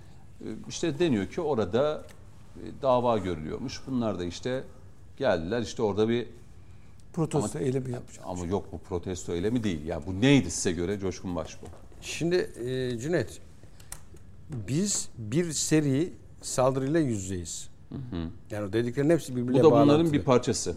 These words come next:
Speaker 3: Devamı niteliğinde olaylar.
Speaker 1: Hı hı.
Speaker 3: Hatta her olayda işte, e, konu terör olduğu için bize gelirler, istihbarat olduğu için bize gelirler.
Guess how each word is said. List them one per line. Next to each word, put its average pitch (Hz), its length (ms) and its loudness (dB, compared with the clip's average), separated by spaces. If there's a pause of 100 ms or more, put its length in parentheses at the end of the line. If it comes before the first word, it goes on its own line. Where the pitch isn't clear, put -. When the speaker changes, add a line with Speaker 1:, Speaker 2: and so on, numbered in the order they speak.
(140)
Speaker 3:
Devamı 123 400 8
niteliğinde 113 500 2
olaylar. 110 380 2
Speaker 1:
Hı 82 40 -6
hı. 90 40 -8 (600)
Speaker 3:
Hatta 135 360 4
her 160 160 6
olayda 139 320 8
işte, 135 220 2 (520)
e, 131 280 -10
konu 131 260 0
terör 131 240 2
olduğu 135 240 0
için 120 380 -4
bize 131 180 0
gelirler, 101 340 0
istihbarat 113 480 -2
olduğu 113 140 -6
için 113 200 -4
bize 110 160 0
gelirler. 101 400 -2